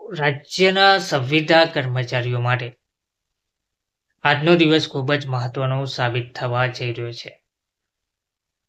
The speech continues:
લાખો એવા કોન્ટ્રાક્ટ કરાર આધારિત કર્મચારીઓને કાયમી કરવામાં આવી શકે છે. લાખો કર્મચારીઓને નિયમિતકરણની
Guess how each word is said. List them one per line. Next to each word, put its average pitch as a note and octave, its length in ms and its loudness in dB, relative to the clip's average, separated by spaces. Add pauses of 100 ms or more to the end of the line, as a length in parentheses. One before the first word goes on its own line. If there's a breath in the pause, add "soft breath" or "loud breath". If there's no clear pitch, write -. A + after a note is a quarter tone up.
(100)
લાખો C#3+ 380 0
એવા D3 300 4
કોન્ટ્રાક્ટ C#3 680 -2
કરાર C3 300 0
આધારિત B2+ 440 -2 (360)
કર્મચારીઓને C3 1500 -4
કાયમી C#3+ 400 2
કરવામાં B2+ 840 -4
આવી B2 220 -2
શકે B2 340 -10
છે. - 300 -18 (1040)
લાખો D3+ 340 2
કર્મચારીઓને D#3+ 800 2
નિયમિતકરણની C#3 1500 -2